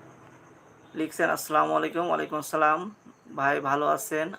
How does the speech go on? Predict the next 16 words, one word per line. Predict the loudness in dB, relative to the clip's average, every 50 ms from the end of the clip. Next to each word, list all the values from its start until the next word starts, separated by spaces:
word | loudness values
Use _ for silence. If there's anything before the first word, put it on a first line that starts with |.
| -10
"আলহামদুলিল্লাহ। | -10 -8 -8 -8 -6 -6 -8 -8 -6 -2 -2 0 0 -2 -4
আপনি | -6 -8 -8 -10
কেমন | -10 -8 -6 -6 -6
আছেন?" | -8 -8 -8 -8 -8 -8 -10 -12 -16 _ _ -20 -20 _ _ _ -20 _ -20 -20 _ -16 -10
"আমি | -8 -4 -4 -2 -2 -4 -6 -8 -10 -10
লাইক | -4 0 0 2 2 0 -2 -6 -12 -12 -6
ও | -4 -2 -2 -2 -2 -4 -6 -10 -18 _ _ _ _ _ -20 -20 -20 -18 -10
সাপোর্ট | -8 -8 -6 -6 -8 -10
দিয়ে | -6 -4 -4 -4 -4
চলে | -4 -4 -4 -4 -4 -4
গেলাম। | -2 -2 -2 -2 -2 -4 -6 -8
আল্লাহ | -8 -6 -4 -4 -4
হাফেজ।" | -4 -6 -6 -8 -8 -8 -10 -14 -20 -20 -20 -20 -20 -20 -20 -20 _ -20 -20 -20 -20 -20 -20 -20 -14 -8
আল্লাহ | -2 2 2 2 2
হাফেজ। | 2 0 -2 -2 -2 -4 -6 -10 -10 -12 -16 -20 -20 -20 -20 -20 -20 -20 -20 -20 -20 -20 -20 -20 -20 -20 -20 -20 -20 -20 -20 -20 -20 -20 -20 -20 -20 -18 -18 -18 -18 -18 -18 -20 -20 -20 -20 -18 -18 -18 -20 -18 -6 2
ভিউয়ার্স, | 6 8 8 8 8 4 0 -10